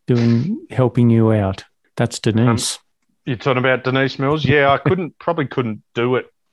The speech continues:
Speaker 2: without Denise. So she, um,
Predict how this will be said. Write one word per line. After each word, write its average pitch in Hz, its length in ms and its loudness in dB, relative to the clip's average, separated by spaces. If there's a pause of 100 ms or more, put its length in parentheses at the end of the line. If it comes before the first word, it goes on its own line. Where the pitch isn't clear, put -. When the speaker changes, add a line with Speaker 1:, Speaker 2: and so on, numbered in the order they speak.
(180)
Speaker 2:
without 104 400 -6
Denise. 117 580 -10
So 104 420 -6 (260)
she, 120 440 -10
um, 107 420 -8